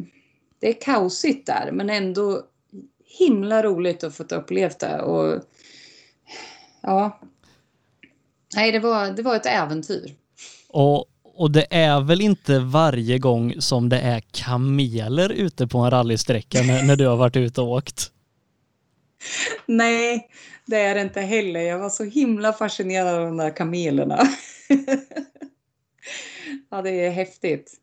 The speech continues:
Speaker 1: När man nästan håller på att krocka med en kamel på en sträcka, då är det liksom, då är det udda.
Speaker 2: Ja, ja, det, ja,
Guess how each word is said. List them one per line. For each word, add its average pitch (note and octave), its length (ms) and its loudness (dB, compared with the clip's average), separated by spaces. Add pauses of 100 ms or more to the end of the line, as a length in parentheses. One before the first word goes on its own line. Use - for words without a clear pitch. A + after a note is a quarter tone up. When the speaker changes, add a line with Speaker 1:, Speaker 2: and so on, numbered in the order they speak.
Speaker 1:
När G3 100 -10
man F#3 140 -2
nästan F#3 380 -2
håller E3 160 0
på E3 120 -4
att D#3 80 -6
krocka E3 300 -2
med D#3 120 -2
en D3 80 -2
kamel D#3 380 2
på C#3 140 -4
en C#3+ 80 4
sträcka, C#3+ 500 -2
då C#3+ 200 -2
är D#3+ 160 0
det D#3 80 0
liksom, - 560 0 (240)
då F#3 100 6
är E3+ 100 8
det D#3+ 100 6
udda. D3+ 480 0 (440)
Speaker 2:
Ja, C#3+ 300 2 (180)
ja, D3 240 4
det, D3+ 300 2 (720)
ja, A2+ 240 0